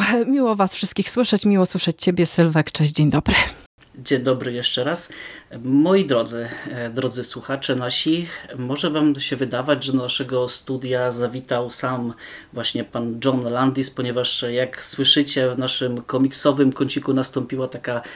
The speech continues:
Speaker 2: troszeczkę nieoczekiwana zmiana miejsc, bowiem dzisiaj to właśnie mi przypadła rola gospodarza podcastu, choć, e, prawdę mówiąc, Bogusiu, jak,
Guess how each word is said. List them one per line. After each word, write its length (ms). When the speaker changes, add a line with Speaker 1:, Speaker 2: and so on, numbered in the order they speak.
Speaker 2:
troszeczkę 400
nieoczekiwana 1000
zmiana 600
miejsc, 340
bowiem 460
dzisiaj 320
to 120
właśnie 420
mi 160
przypadła 580
rola 280
gospodarza 840
podcastu, 640
choć, 380
e, 300
prawdę 280
mówiąc, 320
Bogusiu, 560
jak, 320